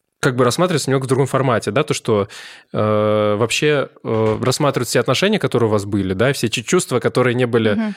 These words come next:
Speaker 1: ну, выражены, или вообще смотрелось, сколько всего, эм,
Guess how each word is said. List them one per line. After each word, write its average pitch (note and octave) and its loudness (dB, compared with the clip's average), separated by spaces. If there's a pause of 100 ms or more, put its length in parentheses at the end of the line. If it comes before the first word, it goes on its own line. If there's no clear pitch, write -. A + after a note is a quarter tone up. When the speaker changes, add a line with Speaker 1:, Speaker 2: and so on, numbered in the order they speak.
(140)
Speaker 1:
ну, C#3 4
выражены, C3+ 2
или A2 2
вообще B2 0
смотрелось, C3+ 0
сколько B2 0 (300)
всего, A#2 0
эм, F#2+ -2